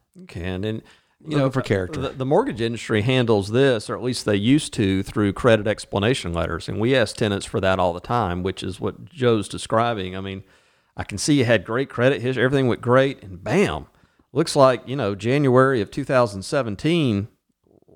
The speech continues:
Speaker 1: I mean, you, you quit paying on everything here. Looks like it's kinda picked back up and looks like, so, so we, we ask, "Hey, give me the, there, there's a story. Tell me the story." So
Speaker 2: Yeah,
Speaker 1: I, you
Speaker 2: gotta have
Speaker 1: take that
Speaker 2: story.
Speaker 1: story, you kinda, you can put it together and make it make sense. But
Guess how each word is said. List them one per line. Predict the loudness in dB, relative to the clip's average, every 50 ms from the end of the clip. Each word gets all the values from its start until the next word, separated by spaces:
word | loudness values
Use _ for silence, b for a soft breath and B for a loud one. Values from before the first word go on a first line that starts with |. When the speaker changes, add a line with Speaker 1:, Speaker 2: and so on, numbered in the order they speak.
| -20 _ -10
Speaker 1:
I | -6
mean, | -4 -2 -4 -4 -6 -10 -14
you, | -10 -8
you | -6 -4
quit | -2 -2 0 2
paying | 2 4 4 4 4
on | 4 6 6
everything | 4 4 2 0 -6 -6 -6 -6 -6 -6
here. | -4 -2 0 0 0 -2 -6 b b b b b b b b -8
Looks | -8 0 4
like | 4 4 4
it's | 2 -2 -8
kinda | -6 -6 -6 -6 -4
picked | -4 -4 -4 0 2
back | 4 4 4 4 2
up | 2 4 4 4 2 0 -2
and | -4 -6
looks | -6 -6 -8 -10
like, | -14 B B B B B B
so, | 4 6 8 8 8 8 4
so | 0 -2 -2
we, | 0 0 0 -2 -2 -6 -14 _ _ _
we | 0 4 6 6
ask, | 6 6 6 4 2 2 0 -2 -4
"Hey, | -2 -2 0 -2
give | -2 -2 -4 -6
me | -4
the, | -4 -2 -4 -2 -2
there, | -2 -2 0
there's | 0 0 0 -2
a |
story. | -6 -6 -4 -2 0 0 0 -2 -6 -10 -16 _ _ _ _ _ _ _ _ _ _ _ _ _ _ _ _ _ 2
Tell | 4 4 4 4
me | 2 -2
the | -4 -6
story." | -6 -6 -4 -4 -4 -4 -6 -10 -14 _ -16 -10
So | -4 -2 0
Speaker 2:
Yeah, | 0
Speaker 1:
I, | 0 -2 -6 -8
you | -6
Speaker 2:
gotta | -4 -2 0
have | 0
Speaker 1:
take | -2 0 0
that | 0 -2 -2
Speaker 2:
story. | -2 -4 -2 -2 0 0 0 0
Speaker 1:
story, | -2
you | -4 -4
kinda, | -4 -2 -2 -2 -2 -2
you | -4 -6 -6
can | -6 -8 -4
put | 0 2 4 4
it | 4 2
together | 2 4 4 4 4 4 0
and | -2 -2
make | -2 -2 -2 -2
it | -2 -2
make | -2 -2 -2
sense. | -4 -4 -2 -2 -2 -4 -6 -6
But | -6 -6 -6